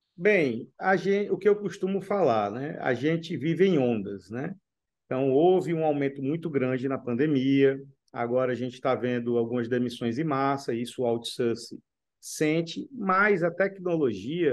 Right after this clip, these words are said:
é um organismo vivo e sempre necessário. Então,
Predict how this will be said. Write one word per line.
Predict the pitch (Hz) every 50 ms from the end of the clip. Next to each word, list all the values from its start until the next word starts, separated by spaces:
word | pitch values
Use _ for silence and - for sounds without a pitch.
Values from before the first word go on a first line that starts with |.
| - -
é | 147
um | 160 165
organismo | 165 165 165 165 156 160 165 165 165 185 208 160
vivo | 113 113 139 160 185 196 185 196 220 269 -
e | - 196 185
sempre | - - 190 202 202 196 185 196
necessário. | 202 202 190 190 - 226 - - - 143 123 113 107 101 101 - _ _ _ _ _ _ _ _ _
Então, | 151 165 165 165 -